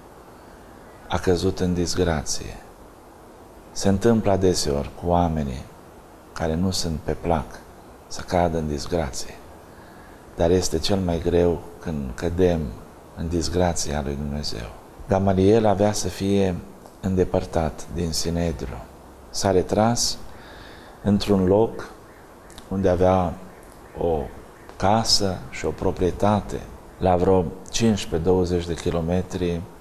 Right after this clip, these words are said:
de Ierusalim, Bet El Jamal, sau casa lui Gamaliel.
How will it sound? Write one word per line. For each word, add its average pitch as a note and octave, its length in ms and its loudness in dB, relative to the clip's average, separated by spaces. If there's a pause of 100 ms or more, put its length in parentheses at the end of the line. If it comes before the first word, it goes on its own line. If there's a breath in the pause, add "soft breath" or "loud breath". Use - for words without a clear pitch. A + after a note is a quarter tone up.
(120)
de G2 140 2
Ierusalim, F2 720 4 (640)
Bet G2 500 2 (200)
El F2 400 0 (340)
Jamal, F2 720 2
sau C2 380 -4 (580)
casa G2 500 2
lui F2+ 320 0 (140)
Gamaliel. F2 600 0